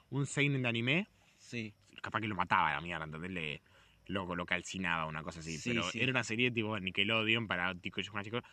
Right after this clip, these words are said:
Speaker 1: Me parece que estu-, capaz que estuvo bien resuelto.
Speaker 2: Estuvo bien resuelto para nenes de ocho años. Para
Speaker 1: Claro, no
Speaker 2: una,
Speaker 1: sé.
Speaker 2: para una serie planteada para nenes de ocho años estuvo bueno.
Speaker 1: Estuvo bien.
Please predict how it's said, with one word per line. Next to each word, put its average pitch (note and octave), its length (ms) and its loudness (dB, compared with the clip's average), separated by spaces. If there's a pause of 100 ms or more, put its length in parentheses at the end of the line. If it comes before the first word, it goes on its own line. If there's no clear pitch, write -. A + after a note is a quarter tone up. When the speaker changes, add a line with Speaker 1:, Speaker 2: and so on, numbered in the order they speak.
(200)
Speaker 1:
Me G#2 100 -2
parece A2+ 100 0
que G#2+ 120 0
estu-, - 140 -16
capaz F#2+ 220 0
que A2+ 60 -8
estuvo G2+ 240 -2
bien G#2+ 280 0
resuelto. G2+ 720 -2 (420)
Speaker 2:
Estuvo A3+ 240 6
bien A3 240 4
resuelto G3 600 0
para A#2 520 4
nenes C3+ 380 4
de C3 80 4
ocho B2+ 300 0
años. G#2+ 340 -2
Para A2 220 0
Speaker 1:
Claro, A#2+ 240 8
no B2+ 100 4
Speaker 2:
una, D#3+ 100 4
Speaker 1:
sé. C3 100 0
Speaker 2:
para D#3 160 6
una A3+ 120 2
serie A3+ 240 0
planteada C#3+ 460 2
para B2 200 2
nenes D3+ 280 2
de C#3 80 2
ocho C#3 200 -2
años D3+ 360 -2
estuvo A#2+ 400 -4
bueno. A2 400 0
Speaker 1:
Estuvo C#3+ 240 8
bien. F2 320 8